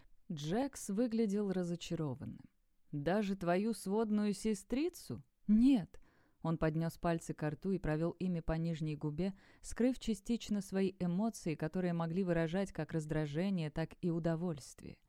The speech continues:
"Ты не в том положении, чтобы торговаться". "А я-то думала, боги судьбы любят сделки", — возразила она. "Только когда мы устанавливаем правила.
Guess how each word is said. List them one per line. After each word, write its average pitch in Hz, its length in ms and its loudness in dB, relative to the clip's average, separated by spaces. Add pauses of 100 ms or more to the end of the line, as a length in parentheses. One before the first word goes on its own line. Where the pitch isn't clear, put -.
(440)
"Ты 160 120 0
не 165 120 2
в - 60 -6
том 202 220 2
положении, 214 640 2
чтобы 156 300 -2
торговаться". 160 800 0 (420)
"А 165 100 -2
я-то 185 280 0
думала, 180 360 2
боги 185 260 0
судьбы 170 440 0
любят 180 320 0
сделки", — 175 600 -2 (400)
возразила 156 600 2
она. 120 260 -2 (580)
"Только 330 340 0
когда 233 360 6
мы 226 120 6
устанавливаем 214 840 2
правила. - 540 0